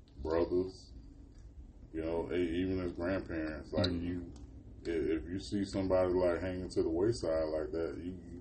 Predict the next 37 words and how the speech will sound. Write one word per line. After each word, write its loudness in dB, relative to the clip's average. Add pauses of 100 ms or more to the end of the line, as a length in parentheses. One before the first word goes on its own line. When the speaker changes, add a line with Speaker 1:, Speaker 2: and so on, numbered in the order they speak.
Speaker 1:
gotta 8 (580)
say 4
something. -2 (560)
You -6
know, 0
be 0
willing 6
to -2
get 0
in -2
their -6
face -10 (100)
Speaker 2:
Mm-hmm. -2 (420)
Speaker 1:
and -10
say, 0
"No, -2 (1900)
that 0
ain't 0
cool. 2
That 0
ain't 0
what's 2
poppin'." -2 (220)
Speaker 2:
We 6
don't 6
have 6
enough 2
of 0
those 0 (160)
people. -2 (480)
Speaker 1:
Mm-mm. -2 (260)
Speaker 2:
The, 8
the 0
angel 6
on 4
the 4
right, 6